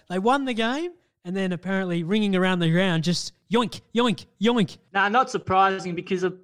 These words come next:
Speaker 2: that started with obviously the men's a few years ago, but I know we're talking to Ben Sexton later. So on that same note, I look forward to delving into that two thousand and fifteen grand final,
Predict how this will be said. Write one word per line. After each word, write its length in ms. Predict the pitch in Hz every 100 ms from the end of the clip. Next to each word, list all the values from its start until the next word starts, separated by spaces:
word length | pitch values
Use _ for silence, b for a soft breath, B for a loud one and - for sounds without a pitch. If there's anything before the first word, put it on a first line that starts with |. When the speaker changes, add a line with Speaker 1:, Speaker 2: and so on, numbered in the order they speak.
| _
Speaker 2:
that 220 | 208 196
started 400 | - 208 208 214
with 140 | 190 180
obviously 400 | 185 175 - 180
the 80 | 170
men's 280 | 180 185
a 40 | 160
few 160 | -
years 280 | 185 196 208
ago, 300 | 185 170 165
but 180 | 165 160 B B B
I 40 |
know 160 | 165 180
we're 60 |
talking 440 | 175 190 175 170 160
to 220 | - 147
Ben 240 | 147 175
Sexton 440 | 165 - 185 185 175
later. 260 | 165 160
So 320 | 151 170 160 151 b b
on 140 | 185 202
that 220 | 170 -
same 480 | - 190 180 165 151
note, 400 | 165 180 147 - b b 160
I 40 |
look 180 | 170 -
forward 480 | - 180 175 170 165
to 320 | 165 156 147 _ _
delving 380 | 165 175 170 175
into 200 | 170 160
that 160 | 160 -
two 180 | 214 202
thousand 420 | 208 185 165 165
and 160 | 147 139 _ -
fifteen 500 | 208 208 185 196 196
grand 300 | 175 156 147
final, 380 | 139 139 120